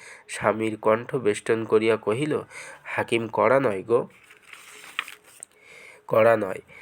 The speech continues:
চাকরি তোমার বজায় থাকবে, একটি দিন শুধু পরীক্ষা করেই দেখো না।"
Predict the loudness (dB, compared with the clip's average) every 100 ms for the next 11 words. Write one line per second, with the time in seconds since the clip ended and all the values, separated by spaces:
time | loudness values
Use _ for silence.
0 | -14 -2 0 0 -2 0 4 2 4 4
1 | 4 2 2 -8 -8 -12 -16 _ -20 -10
2 | -4 -4 -4 -4 -2 -4 -2 -4 0 0
3 | 0 -2 -2 0 4 4 2 -2 -4 -10